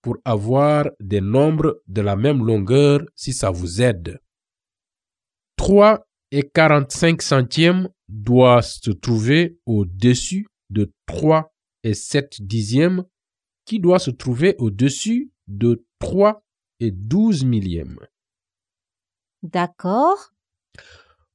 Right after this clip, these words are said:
Speaker 1: On va les classer. Alors, on commence où ?
Speaker 2: Avec les chiffres entiers ?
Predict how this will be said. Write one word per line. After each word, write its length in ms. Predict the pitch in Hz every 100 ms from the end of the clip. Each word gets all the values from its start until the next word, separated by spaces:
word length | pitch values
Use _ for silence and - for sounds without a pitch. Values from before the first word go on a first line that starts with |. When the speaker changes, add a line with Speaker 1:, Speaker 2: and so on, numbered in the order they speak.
| _
Speaker 1:
On 120 | 139
va 180 | 135 185
les 140 | 151
classer. 440 | 139 107 - - 71 _ _ _ _ _ _
Alors, 480 | 160 135 98 - - _ _ -
on 100 | 120
commence 380 | - 143 139 -
où ? 200 | 208 240 - _ _ _ _ _ _ _ -
Speaker 2:
Avec 460 | 220 226 247 247
les 920 | 240 220 226 226 220 214 208 208 202 202
chiffres 760 | - - 233 240 - - 240 -
entiers ? 500 | 226 220 294 370